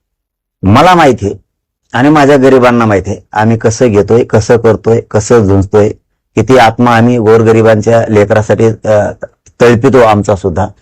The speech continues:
त्यामुळं ते सरसकट म्हणू द्या, नका म्हणू देऊ मुख्यमंत्री, मराठवाडा सगळा आरक्षणात जाणार, पश्चिम महाराष्ट्र सगळा आरक्षणात जाणार.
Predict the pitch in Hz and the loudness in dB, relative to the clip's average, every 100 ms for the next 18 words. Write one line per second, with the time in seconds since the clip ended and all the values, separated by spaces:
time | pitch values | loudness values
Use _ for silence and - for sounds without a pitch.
0 | _ _ _ - 117 127 127 - _ _ | _ _ _ -4 0 2 0 -4 _ _
1 | _ _ _ _ _ _ _ 123 120 - | _ _ _ _ _ _ _ -2 0 0
2 | 107 - 110 110 113 120 117 120 117 117 | -2 -2 -2 0 2 2 2 2 2 2
3 | 117 110 101 101 113 113 113 117 113 113 | 0 0 -2 -2 0 0 0 0 0 0
4 | 117 113 107 107 107 107 110 110 104 - | 0 0 0 0 0 2 2 0 -2 -10
5 | _ _ _ _ _ _ _ - 107 127 | _ _ _ _ _ _ _ -4 0 2
6 | 151 180 190 127 135 123 165 160 - 127 | 4 2 2 0 2 4 2 0 -2 -2
7 | 120 143 147 123 113 110 101 104 113 92 | 2 2 2 0 -2 -4 -6 -4 -4 0
8 | 120 127 143 - _ _ _ _ 123 117 | 0 2 0 -2 _ _ _ _ -6 -2
9 | 123 120 117 110 101 131 - 110 113 107 | 0 0 0 0 -2 -4 -2 0 2 2
10 | 107 107 107 95 104 123 | 0 -2 -2 -2 -2 -2